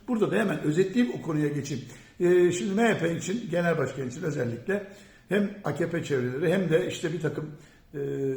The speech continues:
kendine liberal diyen, hatta C H P takımı bile,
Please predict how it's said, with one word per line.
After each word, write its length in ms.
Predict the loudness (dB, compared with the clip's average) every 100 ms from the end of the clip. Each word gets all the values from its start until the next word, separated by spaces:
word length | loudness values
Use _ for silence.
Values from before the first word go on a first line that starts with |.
| -4
kendine 420 | -2 -2 0 -2 0
liberal 500 | 4 4 4 0 -4 -12 -20 -16 -8
diyen, 240 | -6 -4
hatta 640 | -4 -4 0 4 4 2 -4 -2
C 120 | 2
H 160 | 2 2
P 200 | 2 0
takımı 380 | -4 -4 -6 -2
bile, 280 | 0 0